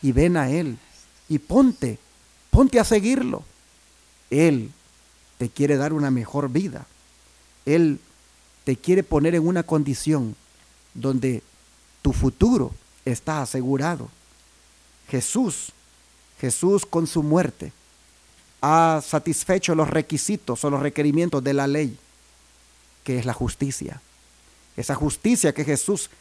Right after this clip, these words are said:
ha satisfecho con su vida inmaculada, con su vida sin pecado, ahora te la otorga a ti, si tú aceptas el ofrecimiento que Él te da,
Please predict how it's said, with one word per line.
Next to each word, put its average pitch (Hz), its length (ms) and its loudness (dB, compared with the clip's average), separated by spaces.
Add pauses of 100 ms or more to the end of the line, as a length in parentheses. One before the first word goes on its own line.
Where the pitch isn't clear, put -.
(100)
ha 156 120 0
satisfecho 170 600 0
con 151 160 2
su 139 200 0
vida 208 180 2
inmaculada, 147 640 2
con 143 160 -2
su 143 180 -4
vida 196 280 4 (680)
sin 190 300 2
pecado, 185 540 2 (840)
ahora 135 320 2
te 135 120 -4
la 127 120 -2
otorga 131 460 0
a 113 40 -8
ti, 131 260 -4 (680)
si - 220 -6
tú 139 180 -2
aceptas - 600 -4 (300)
el 135 120 0
ofrecimiento 131 560 -2
que 143 100 -4
Él 139 100 -2
te 127 140 -4
da, 151 200 -2